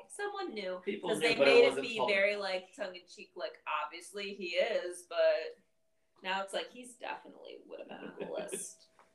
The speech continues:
Speaker 2: Yeah, no, he, s-, someone definitely knew about the
Speaker 1: That's
Speaker 2: Catholic
Speaker 1: like his
Speaker 2: Church.
Speaker 1: fifth town or something.
Speaker 2: <laughs> Yeah,
Speaker 1: He speaks
Speaker 2: he's been
Speaker 1: Russian now.
Speaker 2: relocated a few times.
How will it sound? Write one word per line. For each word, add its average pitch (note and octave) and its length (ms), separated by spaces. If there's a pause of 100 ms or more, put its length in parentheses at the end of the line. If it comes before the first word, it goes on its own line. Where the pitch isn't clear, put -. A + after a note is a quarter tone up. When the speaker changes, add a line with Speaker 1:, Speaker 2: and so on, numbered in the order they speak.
(380)
Speaker 2:
Yeah, D#3 200
no, C#3 240
he, D3 140 (240)
s-, - 400
someone C#3 540 (960)
definitely B2 400
knew - 100
about - 160
the - 60
Speaker 1:
That's F#3 240
Speaker 2:
Catholic G3+ 100
Speaker 1:
like - 200
his - 120
Speaker 2:
Church. - 40 (160)
Speaker 1:
fifth - 120
town D#3+ 420
or D#3 100
something. - 440
Speaker 2:
<laughs> - 120
Yeah, G#3+ 440
Speaker 1:
He - 60
speaks - 320
Speaker 2:
he's G3 160
been E3 120
Speaker 1:
Russian B2 220
now. G#2 60
Speaker 2:
relocated G#2 360
a - 120
few - 120
times. - 380